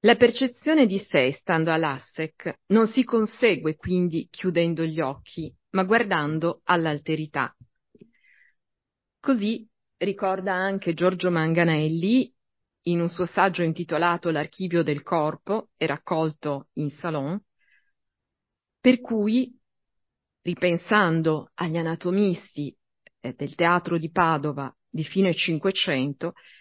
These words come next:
gli anatomisti di Padova guardavano dentro il corpo spalancato se stessi e temerariamente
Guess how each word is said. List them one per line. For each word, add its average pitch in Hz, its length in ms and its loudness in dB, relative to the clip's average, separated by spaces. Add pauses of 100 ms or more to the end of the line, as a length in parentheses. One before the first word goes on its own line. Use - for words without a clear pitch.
(140)
gli 196 100 0
anatomisti 226 600 6
di 196 140 -4
Padova 226 540 2
guardavano 190 760 2
dentro 190 360 2
il 175 80 -4
corpo 202 380 -2
spalancato 185 1000 -2
se - 280 -4
stessi 139 680 -6 (400)
e 202 220 4
temerariamente 202 1200 2